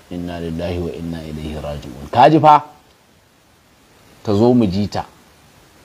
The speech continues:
Ta zo mu ji ta. Ka ji fa? To, a gaba ma zai ce, "Ai, haka ta zo daga Allah a dai shafin." Saboda an tambayi Shehu Tijjani dangane da salatul fati,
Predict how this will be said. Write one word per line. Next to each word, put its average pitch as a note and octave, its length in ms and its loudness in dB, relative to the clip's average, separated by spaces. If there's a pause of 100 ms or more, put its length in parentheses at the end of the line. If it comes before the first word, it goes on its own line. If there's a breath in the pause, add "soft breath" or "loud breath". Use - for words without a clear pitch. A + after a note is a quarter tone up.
(680)
Ta G#2 160 0
zo B2+ 340 4
mu C3 140 2
ji G#2+ 320 0
ta. F#2+ 300 -4
Ka A2+ 180 0
ji A#2 120 -2
fa? G#2+ 180 -4 (680)
To, A#2+ 140 2 (100)
a B2 120 8
gaba A#2+ 280 6
ma D3+ 220 4
zai D3+ 200 2
ce, C3+ 180 -4
"Ai, A#2 180 -2
haka A#2+ 280 -6
ta A2+ 180 -8
zo A2+ 160 -2
daga G2 260 -4
Allah G#2+ 320 -2
a G2 100 -2
dai A2+ 140 4
shafin." A#2+ 400 2 (1080)
Saboda A2 320 0
an B2 160 0
tambayi G#2 420 0
Shehu A2 320 0
Tijjani A2 680 2 (680)
dangane A#2 540 2
da G#2+ 100 0
salatul A2 460 0
fati, A#2+ 360 -2